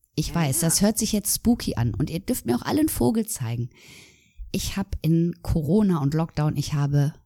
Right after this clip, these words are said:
Speaker 1: ich hab früher nie Schokolade gegessen. Ich brauchte das überhaupt nicht. Hab aber jetzt viel Schokolade gegessen. Ich bevorzuge Vollmilch mit ganzen Nüssen. Mhm. So, und irgendwann hab ich gedacht, „Och, guck mal, Hose passt nicht mehr, zieh mal nur noch Röcke an.“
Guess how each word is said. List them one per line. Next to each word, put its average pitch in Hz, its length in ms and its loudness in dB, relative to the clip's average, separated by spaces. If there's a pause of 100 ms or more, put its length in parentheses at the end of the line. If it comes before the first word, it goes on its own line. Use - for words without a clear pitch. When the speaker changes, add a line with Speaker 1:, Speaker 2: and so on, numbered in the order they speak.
(120)
Speaker 1:
ich - 140 -4
hab - 100 -4
früher 135 180 0
nie 143 140 4
Schokolade 123 500 -2
gegessen. 113 380 -4
Ich - 140 -10
brauchte - 400 0
das 180 200 -2
überhaupt 110 380 -6
nicht. - 200 -10 (280)
Hab - 200 -4
aber 151 120 4
jetzt 160 400 2
viel - 240 -2
Schokolade 113 480 -4
gegessen. - 460 -8 (360)
Ich - 120 -6
bevorzuge 240 920 -2 (300)
Vollmilch 208 1000 2
mit 151 220 -2
ganzen 151 540 4
Nüssen. - 800 0
Mhm. 123 400 4 (1120)
So, 139 200 0
und 147 180 0
irgendwann 226 220 4
hab 226 80 0
ich - 80 -4
gedacht, 208 240 -2
„Och, 277 260 -4
guck - 200 -8
mal, 151 160 2
Hose 180 260 0
passt 190 340 0
nicht - 240 -4
mehr, 254 220 0
zieh - 160 -2
mal 143 160 6
nur 135 140 6
noch 131 180 2
Röcke 143 300 -2
an.“ 254 160 4